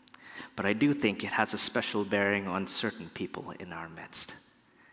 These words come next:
Because John turns now to address you, fathers and mothers in the faith. In verse thirteen to fourteen, John says to you, "I am writing to you, fathers and mothers,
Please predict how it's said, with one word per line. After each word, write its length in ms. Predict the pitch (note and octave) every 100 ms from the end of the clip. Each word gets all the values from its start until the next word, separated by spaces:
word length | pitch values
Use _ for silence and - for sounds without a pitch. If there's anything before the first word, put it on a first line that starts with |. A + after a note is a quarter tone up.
| - - - -
Because 240 | - G2
John 260 | F#2 A#2+ A2
turns 320 | A2 B2+ A#2+
now 200 | G#2 G2
to 120 | G2
address 400 | A2 G2+ G2+ -
you, 460 | C3+ A#2+ F2 F2 -
fathers 540 | - F#2+ F#2 F#2+ F#2 G2
and 140 | F#2+
mothers 440 | F2 E2 E2 D#2+ -
in 240 | F2+ E2+
the 80 | D#3+
faith. 460 | - F#2 F2 - - - - - - - - - - - - -
In 120 | A#2
verse 180 | A2+ -
thirteen 380 | B2+ - C3
to 60 | A2+
fourteen, 460 | B2+ B2 - B2+ A2+
John 220 | A#2 A#2
says 320 | - B2+ A#2+
to 100 | A#2
you, 240 | A2 G#2+
"I 140 | A2 A#2+
am 160 | A2+
writing 340 | G#2+ A2 C#3+ C#3
to 140 | -
you, 200 | A#2+ G#2 F2 -
fathers 600 | - G#2+ A#2 C3 C3 - - -
and 160 | - C#3+
mothers, 460 | G2+ F#2 - -